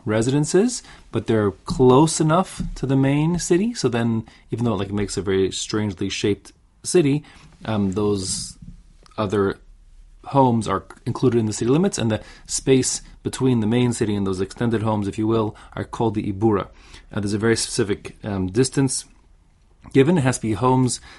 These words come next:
that are within seventy and two-thirds amos of the rest of the city. So you're talking, like, something around, like, thirty-five meters, a hundred feet, something like that. Um, the base of the number seventy and two-thirds is 'cause of the square root of five thousand, but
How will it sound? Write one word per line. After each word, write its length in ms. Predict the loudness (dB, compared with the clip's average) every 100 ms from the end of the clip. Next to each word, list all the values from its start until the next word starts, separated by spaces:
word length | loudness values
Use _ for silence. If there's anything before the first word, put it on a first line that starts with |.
| -12
that 100 | -2
are 80 | 0
within 420 | 0 0 0 0 -6 -16
seventy 540 | -8 0 2 4 2 0
and 180 | -2 -4
two-thirds 720 | -2 -2 -2 -2 -2 -4 -12 -2
amos 640 | 0 2 2 0 -4 -10 -12 _ -20 _ _ _ -6
of 460 | 0 0 0 -6 -14 -20 -20 -20 -18
the 480 | -4 -2 0 -4 -8 -18 -20 -20 -20 -20 -20 -20 -20 _ _ -6
rest 300 | 0 0 -2
of 80 | -4
the 80 | -2
city. 320 | 0 0 0
So 160 | -6 -8
you're 60 |
talking, 320 | -4 -4 -4
like, 200 | -6 -8 -10
something 200 | -6 -4
around, 120 | -4
like, 160 | -4 -6
thirty-five 560 | -4 -4 -4 -4 -2
meters, 280 | -4 -4 -6
a 60 | -6
hundred 240 | -6 -6
feet, 220 | -6 -4
something 260 | -4 -2 0
like 0 |
that. 240 | 0 -2 -10 -18 -18 -20 -20 -20 -10
Um, 440 | -2 0 2 0 -4 -12 -20 -20 -20 -20 _ -20 -20 -20 _ -20 -20 -12 -8
the 80 |
base 280 | 4 6 6
of 60 | 2
the 80 | 2
number 160 | 2
seventy 320 | 2 0 0
and 100 | -2
two-thirds 440 | 0 2 6 4 4
is 100 | -2
'cause 200 | -4 -4
of 40 |
the 80 | -6
square 280 | -4 -2 0
root 100 | -2
of 80 | -2
five 220 | -4 0
thousand, 360 | 2 4 2
but 160 | -2